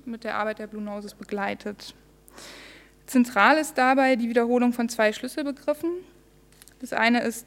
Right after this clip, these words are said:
Pornografie, das andere Schande. Beide Begriffe sind in der russischen Öffentlichkeit mit bestimmten Allusionen verbunden. So ist der Vorwurf der Pornografie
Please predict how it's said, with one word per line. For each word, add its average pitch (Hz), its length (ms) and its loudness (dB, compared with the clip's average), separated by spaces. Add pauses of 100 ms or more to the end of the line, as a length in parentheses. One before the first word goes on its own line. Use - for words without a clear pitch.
(160)
Pornografie, 240 720 0
das 269 180 -2
andere 220 400 -8
Schande. 262 500 -4 (1200)
Beide 240 240 6
Begriffe 269 380 0
sind 254 180 2
in 247 120 4
der 233 120 6
russischen 269 420 -2
Öffentlichkeit 233 680 0
mit 233 140 -4
bestimmten 233 340 -6
Allusionen 220 640 -2
verbunden. 294 840 0 (760)
So 233 140 0
ist 254 140 0
der 240 80 4
Vorwurf 254 340 4
der 247 120 0
Pornografie 247 840 0